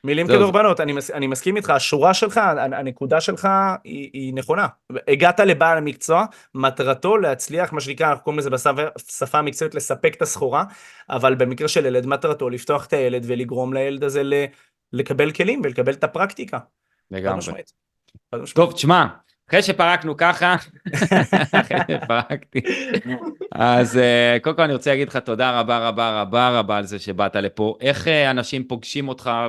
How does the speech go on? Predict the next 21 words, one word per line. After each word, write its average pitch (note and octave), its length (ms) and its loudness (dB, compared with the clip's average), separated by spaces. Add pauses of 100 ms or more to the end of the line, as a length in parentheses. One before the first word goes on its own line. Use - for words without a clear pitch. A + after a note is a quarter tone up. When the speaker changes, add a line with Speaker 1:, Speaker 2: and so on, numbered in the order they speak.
Speaker 2:
ב-, A#2 180 -6
מחפשים B2 540 -10
אותך, - 260 -10 (200)
באיזה B2 340 -2
מקומות, B2 680 -4
אתר, B2 640 -2 (140)
אינטרנט, C3 720 -6
פייסבוק, B2+ 680 -4 (100)
אינסטגרם, A#2+ 600 -2
whatever, A#2 460 2 (280)
Speaker 1:
מושלם. F3+ 80 -8
Speaker 2:
יוטיוב? C3+ 460 2 (200)
Speaker 1:
אז D3+ 160 -2
אני D3+ 100 2
יכול F3+ 160 4
לתת F3+ 260 2
פה, F3+ 280 4
אה, D#3 340 6
אתר, E3 300 2
אינסטגרם D#3+ 380 -6
וטלפון? G#3 440 0